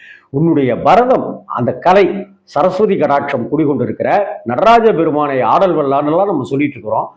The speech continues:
அந்த பரத முனிவர் அது கொடுத்த அந்த கலையை இந்த குழந்தை கத்துட்டு இருக்கா. இன்னைக்கு கல்யாணம் ஆகுற ஸ்டேஜில் அவ தாய்லாந்துல போய்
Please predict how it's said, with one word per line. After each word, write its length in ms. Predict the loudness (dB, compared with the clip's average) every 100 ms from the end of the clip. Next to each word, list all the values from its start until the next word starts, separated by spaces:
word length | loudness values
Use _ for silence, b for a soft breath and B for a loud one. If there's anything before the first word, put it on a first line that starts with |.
| b b
அந்த 580 | -2 0 2 4 2 0
பரத 280 | 0 2 2
முனிவர் 520 | 2 2 2 0 -2 -8 _ -6
அது 220 | -6 -4
கொடுத்த 540 | -2 -2 0 -2 0
அந்த 300 | -4 -2 -4
கலையை 560 | -2 0 0 0 -2 -6 B B B
இந்த 200 | -2 -2
குழந்தை 400 | 0 0 0 0
கத்துட்டு 300 | -2 -4 -4
இருக்கா. 500 | -6 -4 -4 -4 -6 b b -4
இன்னைக்கு 380 | -2 -2 -4 -4
கல்யாணம் 400 | 0 2 2 0
ஆகுற 260 | -2 -4 -4
ஸ்டேஜில் 440 | -4 -2 -2 -4 -6 B B
அவ 220 | -4 -2
தாய்லாந்துல 760 | -2 2 4 4 4 2 2 -4
போய் 380 | -2 -4 -4